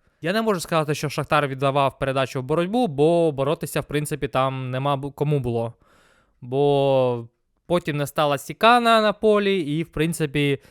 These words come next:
все зводилось до того, що такі гравці, як Егіналду, Невертон,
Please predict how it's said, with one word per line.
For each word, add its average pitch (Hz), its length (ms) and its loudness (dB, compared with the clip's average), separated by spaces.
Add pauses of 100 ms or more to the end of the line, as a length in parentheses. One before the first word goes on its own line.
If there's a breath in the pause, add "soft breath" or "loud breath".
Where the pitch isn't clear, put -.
(200 soft breath)
все 190 200 0
зводилось 156 400 2
до 139 100 -2
того, 202 300 4
що 147 200 -4
такі 151 220 -6
гравці, 160 360 -6
як 143 580 0 (460 soft breath)
Егіналду, 139 920 0
Невертон, 139 800 0